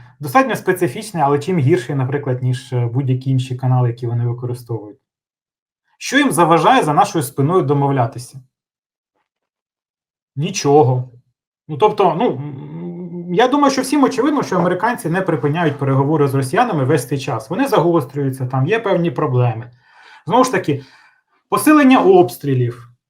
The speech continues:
України, е, активізація фронту.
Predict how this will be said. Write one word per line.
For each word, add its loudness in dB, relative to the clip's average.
України, -4
е, -10
активізація 0
фронту. 0